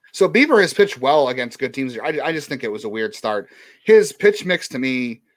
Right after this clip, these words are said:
looked bad. He, I, I don't know what was going on, but, like, he threw more four seams. This year, he has been usually throwing more cutters.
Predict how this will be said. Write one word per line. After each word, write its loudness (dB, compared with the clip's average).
looked -6
bad. -2
He, -6
I, -6
I -4
don't -4
know 0
what -2
was -10
going -4
on, -2
but, -10
like, -6
he -14
threw -4
more 0
four 0
seams. -12
This -4
year, -2
he -6
has -4
been -4
usually -2
throwing -4
more -6
cutters. -4